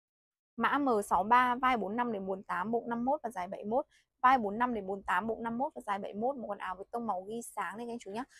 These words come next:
Tông màu ghi sáng và con này tương đương, tương đương với form size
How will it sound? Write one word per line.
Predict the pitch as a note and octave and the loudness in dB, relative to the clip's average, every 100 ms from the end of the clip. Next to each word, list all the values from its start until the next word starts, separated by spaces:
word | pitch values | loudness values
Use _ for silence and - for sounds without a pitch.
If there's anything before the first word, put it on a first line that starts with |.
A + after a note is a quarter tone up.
| - - | -18 0
Tông | C4+ C4 | 2 4
màu | G#3 G#3 | 4 2
ghi | B3 | -2
sáng | B3 G#3+ F#3+ | -4 -2 -2
và | A#3 | -4
con | A3 | -8
này | G#3+ G3 | -8 -4
tương | A3 G#3+ | -4 2
đương, | G#3+ G#3 - _ _ _ - | 2 0 -8 _ _ _ 0
tương | B3 A#3 | 2 2
đương | B3 A#3 A3 | 2 2 0
với | G3+ - | -6 0
form | B3+ A#3+ | 0 0
size | A#3+ - A3+ A3+ | -4 -6 -4 -4